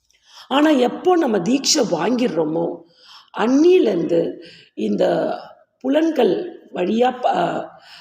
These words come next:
கசிகிற அந்த உயிர் ஆற்றல், அதை நம்ம கவனிக்க ஆரம்பிக்கிறோம். ஒவ்வொரு இடத்துலையும் அந்த உயிர் எப்படி வேஸ்ட் ஆகுது,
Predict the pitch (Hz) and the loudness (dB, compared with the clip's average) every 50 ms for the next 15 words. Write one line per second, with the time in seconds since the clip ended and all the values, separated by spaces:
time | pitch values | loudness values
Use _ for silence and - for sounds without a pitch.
0 | - _ _ - 202 202 - 247 254 220 - 160 160 - - - 190 226 233 269 | -20 _ _ -8 -6 -4 -2 -2 0 0 0 0 -2 -4 -6 -4 -4 -2 0 0
1 | 269 226 190 160 165 - - - 175 170 - - - - _ _ _ _ _ _ | 0 0 0 -2 -4 -6 -8 -8 -8 -8 -6 -8 -10 -14 _ _ _ _ _ _
2 | _ _ _ _ _ _ _ _ - - 226 233 294 269 240 196 180 175 151 185 | _ _ _ _ _ _ _ _ -4 -2 0 2 2 0 0 0 -2 -2 -2 -2
3 | 180 175 226 247 240 240 254 226 180 151 156 160 156 160 160 - - - 170 - | -2 0 0 -2 -2 -2 -2 -2 0 0 0 -2 -2 -2 -4 -4 -4 -4 -4 -2
4 | - - - - - _ _ _ _ _ _ _ _ _ _ - 208 226 254 247 | -4 -6 -10 -16 -20 _ _ _ _ _ _ _ _ _ _ -4 -2 -2 -2 -2
5 | 226 240 302 349 359 359 339 277 208 190 - 208 - - 220 180 175 180 196 208 | -2 0 2 4 4 4 2 0 0 0 -2 -4 -4 -4 -4 -2 0 0 0 -2
6 | 202 - - - - _ - 180 202 214 202 190 170 175 208 226 240 269 254 208 | -4 -12 -16 -18 -16 _ -4 -2 0 0 2 0 0 0 0 0 0 2 2 2
7 | 180 180 180 214 240 262 185 170 175 190 226 - - - 214 190 170 - - - | 0 0 -2 -2 -2 -2 0 0 0 0 0 -2 -2 -2 -2 -2 -2 -2 -2 -2
8 | 165 165 160 160 - - - _ _ | -2 -2 -2 -2 -6 -10 -14 _ _